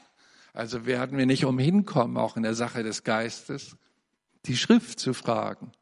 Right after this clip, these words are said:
was Jesus gelehrt hat. Und ja auch, er hat ja auch Lehre multipliziert durch seine Jünger. Ist ja nicht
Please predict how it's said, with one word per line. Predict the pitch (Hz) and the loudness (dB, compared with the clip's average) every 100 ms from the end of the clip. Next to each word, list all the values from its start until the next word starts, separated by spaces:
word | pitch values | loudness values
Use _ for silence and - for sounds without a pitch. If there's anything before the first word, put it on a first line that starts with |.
| _ _ _ _ _ | _ _ _ _ _
was | - 113 - | -10 -8 -2
Jesus | 131 117 - | -2 -2 -6
gelehrt | 123 113 123 135 - | -4 -2 -2 -4 -8
hat. | 143 - - _ _ | -10 -10 -20 _ _
Und | - 131 | -8 -4
ja | 123 107 | -2 -2
auch, | 113 - - - - _ | -4 -8 -20 -20 -20 _
er | - 101 | -10 -4
hat | 113 - | -4 -2
ja | 117 | -2
auch | 104 | -2
Lehre | 117 123 127 | 0 0 0
multipliziert | 123 120 113 110 123 117 214 190 | 0 -2 -2 -8 -8 -2 0 0
durch | 143 - | -2 -4
seine | 117 117 | -6 -4
Jünger. | 120 117 107 95 _ _ _ - | -4 -4 -6 -10 _ _ _ -20
Ist | - | -8
ja | 117 | -4
nicht | 117 - | -4 -6